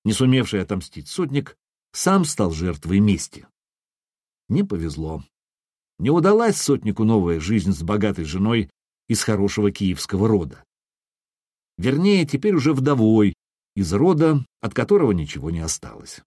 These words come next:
Нет, осталось имущество, которое вполне могут раздербанить, поскольку женщина его наследует далеко не всегда, особенно если не осталось мужчин,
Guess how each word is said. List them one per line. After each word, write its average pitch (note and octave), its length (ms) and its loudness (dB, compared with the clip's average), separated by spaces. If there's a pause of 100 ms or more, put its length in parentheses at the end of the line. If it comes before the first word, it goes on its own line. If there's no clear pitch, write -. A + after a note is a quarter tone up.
(800)
Нет, G2+ 280 -2
осталось G#2 460 -6
имущество, D3+ 680 -2 (440)
которое G3 360 2
вполне F3 400 2
могут C3 320 2
раздербанить, G2+ 760 -4 (400)
поскольку D3 480 0
женщина A2+ 460 0
его G2 220 4
наследует F#2 600 0
далеко F2 320 -4
не D#2+ 100 -6
всегда, F#2+ 480 -4 (520)
особенно F#3 440 2
если D#3+ 380 2
не C#3+ 120 4
осталось C3 480 0
мужчин, A#2+ 580 0